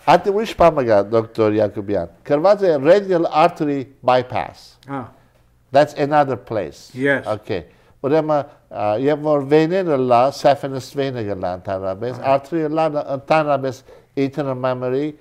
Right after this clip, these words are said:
Speaker 2: Internal
Speaker 1: և
Speaker 2: memory-ն ամենեն շատ
Speaker 1: շատ,
Speaker 2: կոր-,
Speaker 1: okay։
Speaker 2: ահա։
Speaker 1: Պատճառը internal memory կորզածվելու versus, ա, ա, radial artery։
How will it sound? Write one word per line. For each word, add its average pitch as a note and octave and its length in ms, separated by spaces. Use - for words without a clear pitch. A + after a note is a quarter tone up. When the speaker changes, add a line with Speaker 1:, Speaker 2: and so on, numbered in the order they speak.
Speaker 2:
Internal E3+ 540
Speaker 1:
և D#3+ 100
Speaker 2:
memory-ն D3+ 600
ամենեն D3+ 420
շատ D3 300
Speaker 1:
շատ, A#2 240
Speaker 2:
կոր-, - 220
Speaker 1:
okay։ G2+ 280
Speaker 2:
ահա։ - 380
Speaker 1:
Պատճառը E3+ 580
internal E3 420
memory D#3 380
կորզածվելու C#3+ 800
versus, C3+ 480
ա, A#2 380
ա, G#2+ 180
radial C#3+ 420
artery։ F2+ 460